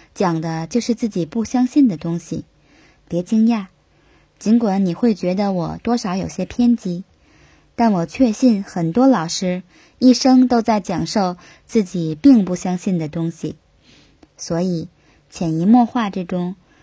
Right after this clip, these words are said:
他们根本不相信健身教练能教他们什么有用的东西，因为他们教别人的东西之中，也有很多是自己都知道根本没有用的，尽管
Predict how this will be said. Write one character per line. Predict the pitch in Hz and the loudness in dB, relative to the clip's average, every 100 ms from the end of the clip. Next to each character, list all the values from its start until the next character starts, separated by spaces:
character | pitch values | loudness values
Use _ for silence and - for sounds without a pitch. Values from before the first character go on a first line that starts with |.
| _ _ | _ _
他 | 220 | 0
们 | 208 180 | 2 2
根 | 269 285 | 6 8
本 | 262 170 | 6 4
不 | 156 190 | -4 -6
相 | 196 185 | -4 -6
信 | - 190 170 _ _ _ | -4 -4 -4 _ _ _
健 | 208 185 | -4 -2
身 | 196 190 | -2 -4
教 | 208 185 | -2 -2
练 | 196 180 165 | -2 -2 -2
能 | 160 175 | -2 -4
教 | 185 214 | -2 -4
他 | 214 220 | -2 -4
们 | 180 170 | -2 -4
什 | 175 170 | -6 -4
么 | 185 | -4
有 | 185 151 | -2 -2
用 | 190 254 | 4 4
的 | 196 | 4
东 | 151 160 | -2 -6
西， | 165 156 - _ _ _ _ _ _ _ _ | -6 -10 -12 _ _ _ _ _ _ _ _
因 | 196 202 | -2 0
为 | 185 165 170 - _ _ | 0 -2 -6 -10 _ _
他 | - 233 | -2 2
们 | 208 | 2
教 | 196 233 | 2 0
别 | 220 170 | 0 -2
人 | 233 214 | 0 0
的 | 180 | -2
东 | - 180 | -2 -4
西 | 175 160 | -4 -8
之 | 170 | -8
中， | 160 180 170 175 _ _ _ | -4 -2 -2 -6 _ _ _
也 | 185 | 2
有 | 220 220 | 4 4
很 | 214 185 160 | 0 -2 -2
多 | 165 233 247 | 0 0 -2
是 | - 214 | -4 -2
自 | 294 247 | 2 0
己 | 170 | 0
都 | 151 170 | -4 -4
知 | 170 175 | -2 -4
道 | 180 160 151 | -2 -2 -6
根 | 151 247 240 | 0 2 2
本 | 180 | 0
没 | 151 156 | -2 -2
有 | 160 147 | -4 -4
用 | 160 156 151 | -2 -4 -4
的， | 160 _ _ _ _ _ _ _ _ _ | -10 _ _ _ _ _ _ _ _ _
尽 | - 175 | -4 -2
管 | 185 180 165 | -2 -4 -6